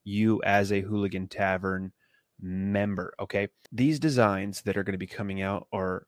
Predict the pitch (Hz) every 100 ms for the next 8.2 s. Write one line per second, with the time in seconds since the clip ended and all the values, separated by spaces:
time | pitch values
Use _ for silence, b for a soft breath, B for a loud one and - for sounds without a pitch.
0 | - 101 - - 123 - 98 - - 98
1 | 98 131 208 - 110 80 139 120 104 110
2 | 113 B B 101 107 123 131 - 117 101
3 | 101 101 - 92 90 107 123 127 127 -
4 | 98 98 113 87 95 90 107 113 117 104
5 | 104 101 95 90 - 110 117 - 101 92
6 | 92 - 98 95 95 98 90 - - 127
7 | 139 - - B B B B - 143 151
8 | 156